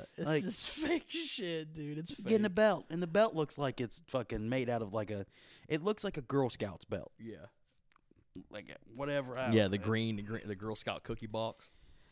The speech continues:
Speaker 1: That shit, yeah. I mean, I didn't watch last night's, but I did watch the Tyson one.
Speaker 2: Yeah.
Speaker 1: And it was fishy because you could tell Tyson was pulling back.
Speaker 2: He was pulling back for
Speaker 1: 'Cause
Speaker 2: sure.
Speaker 1: he could have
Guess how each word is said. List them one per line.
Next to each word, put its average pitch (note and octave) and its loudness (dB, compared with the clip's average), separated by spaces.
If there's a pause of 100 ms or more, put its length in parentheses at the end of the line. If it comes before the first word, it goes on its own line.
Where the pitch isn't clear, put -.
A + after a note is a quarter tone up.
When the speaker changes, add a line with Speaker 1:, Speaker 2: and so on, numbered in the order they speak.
(760)
Speaker 1:
That A2 -2
shit, A2+ -2
yeah. G#2+ -2
I G2+ -6
mean, A#2 -4
I C3+ 4
didn't D3+ 2
watch A2 2
last G#2+ -2
night's, G#2+ 0
but A2+ 2
I G#2+ 4
did G#2+ -2
watch G2+ 0
the F2+ -10
Tyson G2+ 0
one. E2 -6 (300)
Speaker 2:
Yeah. G2 0 (120)
Speaker 1:
And G2 0 (800)
it B2 -2
was A#2+ -6 (1500)
fishy E2+ 4
because G#2 -2
you G#2 -6
could G#2+ -4
tell A#2 4
Tyson G#2 -2
was F#2+ -6
pulling F2+ -4
back. C2 -14 (260)
Speaker 2:
He A#2 -2
was A2 -2
pulling G2+ -2
back F#2 -4
for F#2+ -4
Speaker 1:
'Cause F#2 -2
Speaker 2:
sure. G#2 2
Speaker 1:
he C#3 2
could A#2+ 6
have F#2+ 2